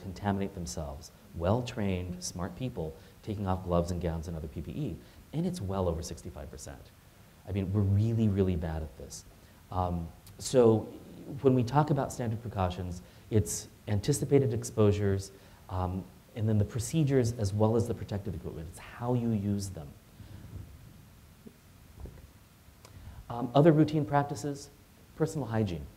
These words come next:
What do I mean by that? Not did you use deodorant. I mean work habits and reflexes. Uh, by hygiene, I mean how do we keep ourselves sanitary in an infectious disease type way? Um, this ranges from how close do you come to a patient who's coughing?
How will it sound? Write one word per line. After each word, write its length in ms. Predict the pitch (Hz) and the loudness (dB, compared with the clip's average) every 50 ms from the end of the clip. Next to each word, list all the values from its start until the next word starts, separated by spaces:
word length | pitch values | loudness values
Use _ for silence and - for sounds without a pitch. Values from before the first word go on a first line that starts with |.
| - - - - - - - - - - - - | -20 -20 -20 -20 -20 -20 -20 -20 -20 -20 -10 0
What 100 | - 131 | 4 6
do 60 | 139 | 6
I 60 | 131 127 | 6 6
mean 200 | 120 117 120 110 | 4 2 2 0
by 120 | 82 80 | 0 0
that? 260 | 80 78 76 78 90 104 | -2 -2 -4 -4 2 4
Not 340 | 120 135 147 156 151 127 | 6 8 8 6 4 2
did 160 | 104 123 113 117 | 0 2 2 2
you 80 | 117 | 4
use 240 | 104 107 110 104 98 | 4 4 4 4 4
deodorant. 460 | 95 92 95 92 90 82 76 76 - - - - - - - - - - | 2 2 2 0 0 -2 -4 -10 -14 -18 -20 -20 -20 -20 -20 -16 -8 -2
I 80 | 110 | 0
mean 480 | 113 123 131 131 131 127 131 131 135 165 - - - - - - - - - | 4 6 6 6 6 6 4 0 -4 -8 -14 -18 -20 -20 -20 -20 -20 -6 2
work 260 | - 113 151 170 - | 8 10 10 10 10
habits 380 | - 151 147 143 147 139 - - | 8 2 2 4 4 2 0 -2
and 180 | - 117 113 | -2 0 0
reflexes. 600 | 107 113 110 - 95 85 - - 80 73 73 - - - - 117 | 0 0 0 2 0 0 0 -2 -6 -10 -10 -12 -16 -18 -14 -10
Uh, 80 | 117 107 | -8 -4
by 200 | 95 107 120 127 | 0 2 4 4
hygiene, 440 | 120 120 147 156 143 131 123 113 - - | 4 2 2 0 0 0 -2 -4 -4 -2
I 80 | 117 131 | -2 -2
mean 280 | 131 123 117 104 104 - - - - - | 0 0 0 -2 -2 -4 -8 -14 -20 -18
how 260 | - - - 135 143 151 | -12 -6 0 2 4 4
do 80 | 151 | 4
we 100 | 143 139 | 4 2
keep 300 | 120 - - 135 107 113 | 0 0 -2 -6 -2 0
ourselves 640 | 113 110 110 - 113 104 101 98 95 95 92 - - - - | 0 0 0 0 2 4 4 4 4 2 0 -6 -12 -16 -14
sanitary 800 | - - - 110 104 101 104 104 - 92 87 85 82 82 82 80 - - | -12 -8 -4 -4 -4 -4 -4 -6 -4 -4 -2 -2 -2 -4 -6 -6 -6 -6
in 100 | 101 101 | -4 -2
an 100 | 101 101 | -2 -2
infectious 420 | 95 90 - 110 95 - 107 98 | -2 -4 -4 -6 -6 -6 -8 -8
disease 340 | - 98 90 92 95 92 87 | -6 -6 -4 -2 -2 -4 -4
type 300 | - - 87 87 - - | -6 -10 -12 -12 -10 -8
way? 260 | 85 85 78 73 71 - - - - - - - - - - - - | -6 -6 -6 -6 -8 -12 -14 -20 -20 -20 -20 -20 -20 -20 -20 -14 -6
Um, 300 | - 92 95 95 95 104 - - | -2 0 2 2 0 0 0 0
this 220 | 123 147 147 - | 0 0 0 2
ranges 680 | 113 120 131 147 160 160 156 170 180 185 180 - - - - | 4 6 6 8 8 6 4 2 -2 -4 -6 -8 -10 -14 -16
from 560 | - - - 120 117 117 113 113 113 113 113 - - - - - - - - | -10 -4 2 4 4 4 4 4 0 -2 -6 -8 -12 -20 -20 -20 -20 -12 -2
how 140 | - 156 | 0 0
close 320 | 170 170 - 170 170 165 - | 2 4 6 6 6 6 4
do 80 | - | -2
you 80 | 151 135 | -4 -2
come 200 | - 143 139 139 | 0 0 0 0
to 100 | - 139 | 0 -4
a 20 | 120 | -2
patient 320 | 120 131 127 127 131 107 | 0 0 0 0 -2 -6
who's 140 | 123 117 117 | -8 -10 -8
coughing? 400 | - 117 123 151 - - 76 - | -6 -6 -6 -6 -6 -8 -12 -14